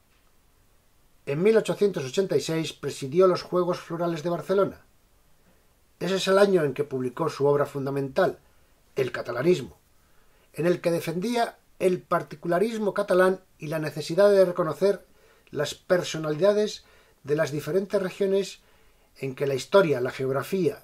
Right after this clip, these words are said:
y el carácter de los habitantes habían dividido la península. Este libro constituyó la primera formulación coherente y amplia del regionalismo catalán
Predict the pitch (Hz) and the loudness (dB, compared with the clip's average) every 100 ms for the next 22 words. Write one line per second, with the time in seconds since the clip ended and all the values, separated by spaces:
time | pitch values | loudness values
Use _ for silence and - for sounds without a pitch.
0 | - 131 123 - 160 175 - 117 110 104 | -14 -12 -10 -8 -6 -6 -10 -14 -14 -12
1 | 147 143 147 131 135 135 - _ _ - | -10 -6 -6 -6 -6 -8 -8 _ _ -8
2 | 131 160 156 127 117 131 135 - _ _ | -4 -2 -2 -4 -6 -6 -6 -10 _ _
3 | - 123 104 101 - - - _ _ _ | -20 -18 -18 -20 -20 -20 -20 _ _ _
4 | _ _ _ _ - 175 - - 143 160 | _ _ _ _ -8 -8 -8 -10 -4 0
5 | 185 185 _ - 127 - 123 123 175 190 | 0 -2 _ -18 -16 -14 -14 0 0 0
6 | - _ _ 135 139 - 160 202 196 - | -4 _ _ -10 -10 -6 0 4 4 2
7 | 180 151 139 131 190 190 190 160 151 160 | -2 -2 -4 -2 -2 -2 -2 -2 -2 -2
8 | 139 131 139 170 147 143 165 165 _ _ | -6 -6 -4 -4 -6 -6 -8 -8 _ _
9 | _ - 123 143 135 135 - 135 131 170 | _ -10 -2 -2 0 -4 -4 -4 -2 -2
10 | 180 175 175 170 160 156 | -2 -2 -2 -2 -2 -4